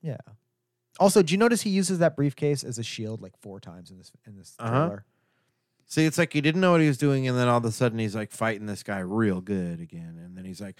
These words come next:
Speaker 2: "I don't need," and then all of a sudden he drops and goes, "I don't even know you, man."
Speaker 1: Yeah.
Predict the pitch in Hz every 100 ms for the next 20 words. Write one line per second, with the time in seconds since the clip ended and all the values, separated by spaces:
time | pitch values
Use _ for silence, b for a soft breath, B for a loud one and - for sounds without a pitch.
0 | 135 123 - 196 214 208 190 139 127 107
1 | 107 113 143 120 110 104 104 - 113 104
2 | 120 151 240 262 226 190 202 247 320 277
3 | 214 170 180 214 285 294 262 180 214 202
4 | 120 78 55